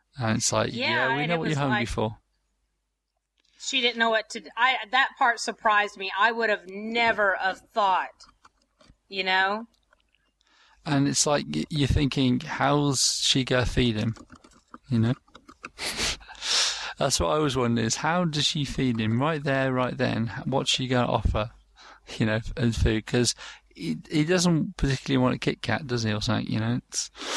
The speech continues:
Speaker 1: <laughs> we all know what he wants. So
Speaker 2: Yeah.
Speaker 1: it's, um, it's gonna be interesting. Well, it, it'd be, it'd be interesting at some point to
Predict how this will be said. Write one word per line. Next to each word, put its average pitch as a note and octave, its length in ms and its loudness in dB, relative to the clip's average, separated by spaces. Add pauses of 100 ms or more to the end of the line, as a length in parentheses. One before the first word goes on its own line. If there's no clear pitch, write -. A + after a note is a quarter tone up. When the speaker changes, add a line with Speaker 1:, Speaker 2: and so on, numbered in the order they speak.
(100)
Speaker 1:
<laughs> - 800 -6
we C#3+ 120 0
all D#3 120 2
know C3+ 180 2
what A#2+ 180 0
he B2 140 2
wants. - 360 -2 (800)
So A2 520 -2 (340)
Speaker 2:
Yeah. F#3 320 0 (280)
Speaker 1:
it's, - 380 0
um, A2+ 380 -2 (1080)
it's B2 180 -4
gonna D3 200 0
be C3+ 100 2
interesting. A#2+ 640 0
Well, C3 200 2
it, C3+ 100 -2 (260)
it'd E3 380 2
be, E3+ 240 -2 (520)
it'd E3+ 140 -4
be D#3 80 2
interesting - 400 2
at - 80 0
some C#3+ 220 2
point A2+ 260 2 (220)
to B2 500 2